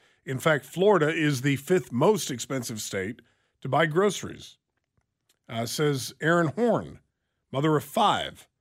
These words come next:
"I have triplets. I have a four-year-old, a seven-year-old, who are at school right now. It's insane."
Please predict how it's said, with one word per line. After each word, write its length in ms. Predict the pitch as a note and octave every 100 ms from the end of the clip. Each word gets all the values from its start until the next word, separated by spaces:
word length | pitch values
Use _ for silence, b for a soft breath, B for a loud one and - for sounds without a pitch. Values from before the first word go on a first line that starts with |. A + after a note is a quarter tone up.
| _ _ _ _ _
"I 120 | C#3+
have 180 | D#3 C#3
triplets. 560 | - C4 - F2+ D3+
I 60 | A#2+
have 120 | C#3+
a 60 | D3
four-year-old, 580 | - G3 G#3 D3+ D#2 D#2
a 60 |
seven-year-old, 680 | - F#3 E3+ D3 E2 C2+ C2+ _ _ _ _
who 120 | - C#3+
are 120 | D3
at 80 | A2+
school 300 | - F#3+ F3
right 220 | A2 E2
now. 300 | C#2 - - _ _ _ _ _ _ _ _ _ _ _ _
It's 260 | - - -
insane." 800 | D#3+ D3+ - - F3 C#3 A2